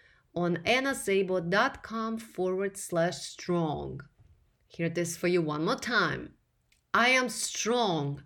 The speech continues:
in the power of the Lord, and in the strength of his might I stand. I'm courageous and fearless, trusting his word. He empowers me as I honor his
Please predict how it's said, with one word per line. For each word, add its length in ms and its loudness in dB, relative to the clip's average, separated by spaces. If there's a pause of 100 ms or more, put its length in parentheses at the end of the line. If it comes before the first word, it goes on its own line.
in 140 2
the 120 4
power 500 4 (100)
of 220 -2
the 100 4
Lord, 560 0 (300)
and 320 4
in 380 2
the 120 4
strength 720 4
of 140 -6
his 280 0
might 500 4
I 300 2
stand. 920 -4 (440)
I'm 220 2
courageous 960 0
and 220 2
fearless, 800 -4
trusting 800 0
his 380 0
word. 680 -2 (360)
He 240 0
empowers 720 0
me 260 0
as 220 -4
I 220 0
honor 360 -2
his 460 -6